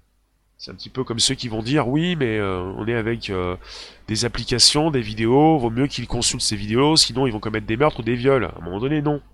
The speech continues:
Je dis non. Sinon, on est parti, euh, voilà, euh, bah, je pense qu'on est déjà parti là-dedans, à proposer n'importe quoi.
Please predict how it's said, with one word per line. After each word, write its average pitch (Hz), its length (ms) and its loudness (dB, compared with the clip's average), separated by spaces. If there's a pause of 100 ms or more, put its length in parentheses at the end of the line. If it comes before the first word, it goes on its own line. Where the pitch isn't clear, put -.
(140)
Je - 120 -10
dis 117 140 -4
non. 135 180 4 (640)
Sinon, - 260 -8
on 127 60 0
est 104 60 -2
parti, 143 380 -2
euh, 95 340 0
voilà, 92 280 -2
euh, 90 180 -8 (560)
bah, - 160 -18
je - 100 -14
pense 113 140 -10
qu'on - 360 -12
est 104 40 -2
déjà 110 160 -2
parti 120 220 -4
là-dedans, 139 320 -2 (680)
à 92 80 -8
proposer 113 320 -2
n'importe 117 340 -2
quoi. 147 280 -6